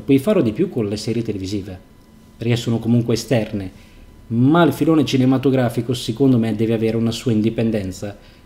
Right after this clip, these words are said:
così lo spettatore che giustamente vuole vedere, pagare il biglietto, vedere solo la serie cinematografica,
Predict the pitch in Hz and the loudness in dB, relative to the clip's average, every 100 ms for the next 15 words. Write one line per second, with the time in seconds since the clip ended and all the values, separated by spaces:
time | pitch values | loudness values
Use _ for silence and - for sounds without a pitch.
0 | - 165 170 123 - 113 107 151 127 - | -2 0 2 0 -2 -4 -2 0 0 0
1 | 113 104 269 - - 95 127 95 90 82 | -4 0 0 0 -4 -2 0 0 -6 -12
2 | - - - - 147 120 104 113 90 - | -14 -20 -20 -2 0 0 -2 -2 -4 -14
3 | - 113 127 101 104 110 120 123 - 98 | -6 0 0 0 2 4 4 2 -2 -4
4 | 101 107 104 131 104 131 107 95 139 117 | -2 -2 0 0 0 0 -2 -2 0 0
5 | 104 160 143 104 104 107 107 | 0 -2 -2 -4 -6 -8 -8